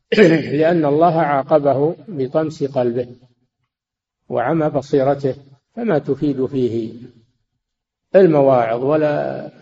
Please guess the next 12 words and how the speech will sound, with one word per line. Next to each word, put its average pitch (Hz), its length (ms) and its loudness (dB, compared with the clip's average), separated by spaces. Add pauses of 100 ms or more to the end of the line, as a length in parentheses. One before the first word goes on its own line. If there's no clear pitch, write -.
(160)
الزواجر 131 720 2 (1200)
ولا 147 640 4 (460)
الأنباء 143 680 0 (100)
الصادقة 143 720 -2 (960)
عن 135 180 -4
الأمم 139 400 -2
السابقة. 139 640 -2 (600)
ثم 185 200 -4
قال 160 260 2
الله 139 380 2
جل 143 280 0
وعلا 135 580 0